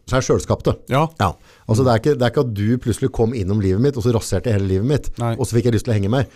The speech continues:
Speaker 2: Nei.
Speaker 1: Det er for at jeg da gradvis,
Speaker 2: Ja.
Speaker 1: over en periode, har, har, eh, har utsatt meg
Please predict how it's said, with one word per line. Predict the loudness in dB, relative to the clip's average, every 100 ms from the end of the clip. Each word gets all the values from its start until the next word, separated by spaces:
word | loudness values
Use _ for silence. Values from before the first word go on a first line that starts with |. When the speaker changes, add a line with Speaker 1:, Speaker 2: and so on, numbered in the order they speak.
| -6
Speaker 2:
Nei. | 0
Speaker 1:
Det | 2
er |
for | 4
at | 4
jeg | 4
da | 4 4
gradvis, | 4 4 4 4 2 2 -2 -12 -8
Speaker 2:
Ja. | -6 -6
Speaker 1:
over | -2 2 2
en | 2
periode, | 2 2 2 2 0 2
har, | 2 0 -2
har, | -2 -2
eh, | -2 -2 -2 -6 -4
har | -4 -2
utsatt | -2 -2 -2 -2 -2 0
meg | 0 0